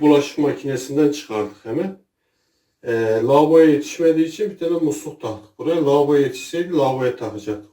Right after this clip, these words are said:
Ona da gerek yoktu. Sistemimizi taktık. Buradan soğuk su, basınçlı suyu vereceğiz.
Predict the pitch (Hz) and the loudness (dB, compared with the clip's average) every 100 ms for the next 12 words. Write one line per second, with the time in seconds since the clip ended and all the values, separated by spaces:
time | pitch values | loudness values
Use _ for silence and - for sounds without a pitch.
0 | - 127 127 117 107 104 101 - 107 104 | -10 -4 -2 0 0 0 -2 -6 -6 -6
1 | 196 190 _ _ _ _ _ _ - - | -10 -10 _ _ _ _ _ _ -20 -16
2 | - - 175 180 170 160 180 180 - 143 | -8 4 4 4 0 -4 0 0 0 -6
3 | 127 156 160 156 - 156 170 - 143 123 | -2 0 2 2 2 2 2 -2 -10 -4
4 | 131 123 143 135 151 143 147 160 143 120 | -2 -2 -8 -12 -10 -6 0 0 2 0
5 | 110 147 190 - | 0 -2 -4 -8